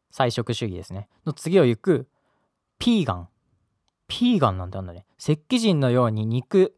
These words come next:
魚、野菜、果物、ナッツ類を中心に食べるスタイル。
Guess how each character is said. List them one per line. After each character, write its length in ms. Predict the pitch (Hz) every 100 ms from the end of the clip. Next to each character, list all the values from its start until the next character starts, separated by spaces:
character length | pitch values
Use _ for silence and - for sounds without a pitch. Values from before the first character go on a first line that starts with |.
| -
魚、 440 | 127 - 156 156
野 140 | 131
菜、 240 | 113 160 156
果 200 | 151 160
物、 200 | 120 104
ナ 100 | 117
ッ 40 | -
ツ 160 | 180
類 120 | 151
を 60 | 123
中 140 | 135
心 160 | 113 127
に 60 | 117
食 120 | 123
べ 60 | 117
る 60 |
ス 80 | -
タ 120 | 101
イ 60 |
ル。 80 | 92